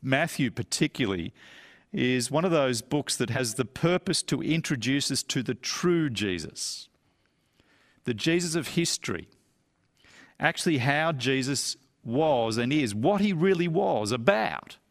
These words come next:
We're not left with just being able to cherry pick. We can actually go back to the source documents and work it out from the original. And this piece of the Bible, Matthew twenty-one,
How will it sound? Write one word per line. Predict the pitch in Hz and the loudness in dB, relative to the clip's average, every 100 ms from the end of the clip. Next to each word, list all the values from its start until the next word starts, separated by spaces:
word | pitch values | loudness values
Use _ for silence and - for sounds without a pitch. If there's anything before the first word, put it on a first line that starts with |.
| _ _ _ _ - - - - | _ _ _ _ -20 -20 -12 0
We're | 175 | 2
not | 233 196 | 2 4
left | 175 196 - | 2 2 2
with | 156 | 0
just | - 160 | 0 -2
being | - 143 | 0 2
able | 143 | 2
to | |
cherry | 123 - 185 269 | 2 2 2 2
pick. | - 113 - | 0 -2 -2
We | 160 | 0
can | 165 | 0
actually | 156 - 139 | 0 0 2
go | 151 | 2
back | 135 170 220 | 2 0 0
to | - | 0
the | 151 | 2
source | - 190 180 - | 2 2 2 0
documents | - - - 202 196 - - - | -2 -2 -4 -4 -8 -10 -14 -4
and | 208 208 | 0 4
work | 277 247 | 4 4
it | 220 | 2
out | 226 240 - - | 2 0 -4 -4
from | 156 | -2
the | 165 | 2
original. | 175 202 277 233 - - _ _ _ _ _ _ _ _ - _ _ _ _ _ _ _ _ _ - - | 2 2 0 -2 -4 -10 _ _ _ _ _ _ _ _ -20 _ _ _ _ _ _ _ _ _ -14 -4
And | 147 | 0
this | 208 | 0
piece | - 185 151 | 2 2 2
of | |
the | 135 | 4
Bible, | 117 156 127 120 | 4 4 2 0
Matthew | 139 131 - 151 | 0 0 0 -2
twenty-one, | - 156 151 147 | -2 0 0 -2